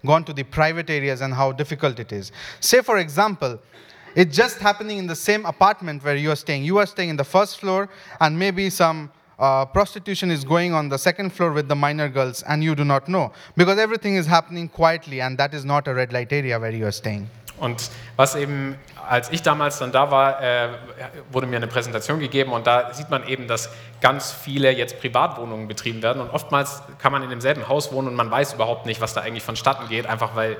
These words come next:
Speaker 2: niemand das sieht. Es geschieht im Verborgenen.
Speaker 1: It's gone to the hotels, the massage parlors, um, the other areas in the tuition classes where the,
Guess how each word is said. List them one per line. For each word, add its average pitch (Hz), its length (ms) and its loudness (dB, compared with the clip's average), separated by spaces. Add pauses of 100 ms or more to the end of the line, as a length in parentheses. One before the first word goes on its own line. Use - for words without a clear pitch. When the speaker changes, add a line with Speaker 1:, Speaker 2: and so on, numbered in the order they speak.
Speaker 2:
niemand 117 420 -2 (280)
das - 180 0
sieht. 117 240 -4
Es - 260 -8
geschieht 113 280 -2
im 110 100 -6
Verborgenen. 104 580 -2 (220)
Speaker 1:
It's 135 180 2
gone 170 240 6
to 170 120 -8
the 139 120 -4
hotels, 165 680 0
the 139 100 4
massage 135 480 0
parlors, 196 600 0 (360)
um, 127 460 2 (220)
the 135 420 2
other 139 220 2
areas 165 560 2
in 143 120 -4
the 135 80 0
tuition 185 400 -2
classes 170 320 2
where 147 120 -2
the, 139 100 -4